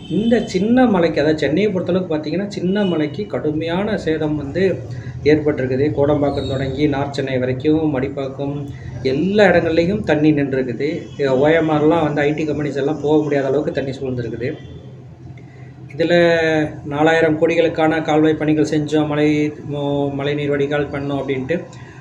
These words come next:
அதுக்கான எந்த அறிகுறியுமே இல்லாம இந்த சின்ன மலைக்கே வந்து ஏறத்தாழ பன்னெண்டு சென்டிமீட்டர் மலைக்கே வந்து தண்ணி லாக் ஆயிருக்குது. இதுதான் எல்லாருக்குமே ஒரு அதிர்ச்சியா இருக்குது. ஆ, ஏன்னா அவங்க சொன்ன மாதிரி ஒரு சொட்டு தண்ணி நிக்காது, ஒரு சொட்டு தண்ணி நிக்காதுன்ற மாதிரி இவங்க சொல்லிக்கிட்டு இருந்தாங்க.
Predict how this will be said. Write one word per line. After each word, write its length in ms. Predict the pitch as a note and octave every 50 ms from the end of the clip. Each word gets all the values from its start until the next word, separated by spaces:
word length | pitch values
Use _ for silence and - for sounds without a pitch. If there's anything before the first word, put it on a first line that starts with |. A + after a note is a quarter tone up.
| - - -
அதுக்கான 760 | C3 C#3+ D#3+ D#3 - D#3+ D3+ C#3+ C#3+ D#3 F3+ F#3+ F3 D3+ B2+
எந்த 320 | C3 C#3 D#3 D#3+ E3+ D#3
அறிகுறியுமே 420 | D#3 D#3 D3+ D#3 D3+ D3+ D#3 E3 D#3
இல்லாம 420 | D3+ C#3+ C#3 C#3 C3+ C3+ D3+ F3
இந்த 140 | F#3 D#3 B2+
சின்ன 320 | - - D3 D3+ D#3 E3+ E3
மலைக்கே 480 | D#3 D3 C#3 C#3 C3+ C3+ D3+ D#3 D#3
வந்து 300 | C#3+ C#3 C3+ C#3 D3 D3+
ஏறத்தாழ 320 | C#3+ C3 B2 - D#3 D3+ D#3
பன்னெண்டு 340 | - C3 C3 D3+ D#3 D#3
சென்டிமீட்டர் 460 | D3+ - C#3 D3 C#3+ D3 C#3 C#3 C3 C3
மலைக்கே 380 | C3 C3+ C3+ C3 D3 D3 C#3
வந்து 300 | B2+ B2+ B2 B2+ F3+ A3+ - - - - - - - - -
தண்ணி 260 | B2+ B2+ C#3 C#3+ C#3+
லாக் 260 | C3 B2+ C3 C#3 -
ஆயிருக்குது. 320 | C#3+ C3+ C3 A#2 A#2 A#2+ C#3
இதுதான் 360 | D#3 F3+ D3+ B2 - C#3+ D#3
எல்லாருக்குமே 500 | C#3+ B2+ B2+ C3+ C#3 C3+ C#3 D3 C#3+ C#3+
ஒரு 140 | C3+ B2+ B2
அதிர்ச்சியா 260 | A#2+ B2 B2+ A#2+ -
இருக்குது. 500 | C#3+ C#3 B2+ B2 A#2 A2+ A#2+ D3 - - - - - - - - - - - - - B2+
ஆ, 300 | B2+ C3 C3 C3 C3 C3
ஏன்னா 220 | C3 C3+ C3 C#3+
அவங்க 260 | D3+ D3+ C#3+ C3+ C#3
சொன்ன 240 | C3 C#3 C#3 C#3+ C#3+
மாதிரி 440 | C#3 C#3+ D3 D3+ D#3+ D#3+ D3+ C#3+ C3+
ஒரு 240 | B2 B2+ D3 D#3 D3+
சொட்டு 240 | - D#3 - D3+
தண்ணி 220 | - D3 D3 D3+ D3+
நிக்காது, 340 | C#3+ C3+ C#3+ D3 C#3+ C#3+ C#3
ஒரு 100 | C#3 -
சொட்டு 220 | - C#3 C#3 C3+
தண்ணி 200 | - C#3+ C3+ D3
நிக்காதுன்ற 500 | C#3+ C#3 B2 D3 C#3 C#3 C3+ B2+ B2 B2+
மாதிரி 540 | B2+ C3 C#3 C#3+ D#3 D3+ C#3+ C3 B2+ B2+ - -
இவங்க 220 | B2+ B2+ C3 C3
சொல்லிக்கிட்டு 380 | B2+ C3 C3+ C3 C#3 C#3+ C#3+ C3
இருந்தாங்க. 360 | C3 B2+ B2 A#2+ A#2+ C#3+ F3+